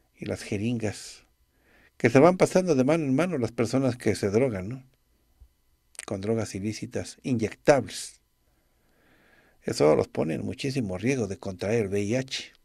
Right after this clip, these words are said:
No solamente eso, ¿no? Pueden ser otras enfermedades infecciosas,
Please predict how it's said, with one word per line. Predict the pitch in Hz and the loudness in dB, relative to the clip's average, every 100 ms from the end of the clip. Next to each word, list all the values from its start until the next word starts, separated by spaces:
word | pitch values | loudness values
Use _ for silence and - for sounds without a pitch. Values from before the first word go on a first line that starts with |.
| _ _ _ _ _ _ - - - | _ _ _ _ _ _ -20 -20 0
No | 202 | 6
solamente | 202 196 170 165 156 | 10 10 8 10 8
eso, | - | 8
¿no? | 113 180 | 0 -2
Pueden | - - 117 | -2 2 2
ser | - 110 | 4 0
otras | 101 95 98 | 2 -4 -4
enfermedades | 95 98 107 104 104 | -4 -2 -2 -2 -6
infecciosas, | 87 90 - 165 175 175 - | -6 -8 2 2 2 -2 -6